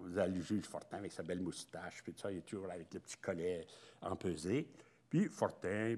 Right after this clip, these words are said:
beaucoup plus bohème, se promenant en bicyclette, euh, faisant tout, tu sais, pour, euh, la vie de bohème un peu, en tout cas. Alors, donc, dans le comportement, ils sont très différents.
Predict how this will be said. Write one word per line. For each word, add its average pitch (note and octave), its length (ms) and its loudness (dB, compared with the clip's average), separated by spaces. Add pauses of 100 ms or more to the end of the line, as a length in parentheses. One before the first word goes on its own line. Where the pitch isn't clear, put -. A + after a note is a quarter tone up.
(120)
beaucoup A2+ 240 6
plus A#2+ 160 2
bohème, G2 600 4 (280)
se - 120 -8
promenant A2+ 340 12
en A2 60 8
bicyclette, G#2+ 880 2 (200)
euh, A#2+ 80 4
faisant D3 340 12
tout, F#3 280 8
tu - 80 4
sais, C#3 120 8
pour, C3 180 6
euh, A2 200 6 (160)
la B2 140 10
vie D3 160 12
de A#2+ 60 6
bohème A2+ 440 12
un D#2 60 -4
peu, E2 180 -4 (140)
en D#2 40 -4
tout - 100 -12
cas. E2 120 -2 (120)
Alors, A#2 160 10
donc, D#3 180 12
dans D#3 80 12
le D3+ 60 12
comportement, C#3+ 560 8
ils C3 100 10
sont A2 240 2 (140)
très G2+ 200 4
différents. D#2+ 460 -8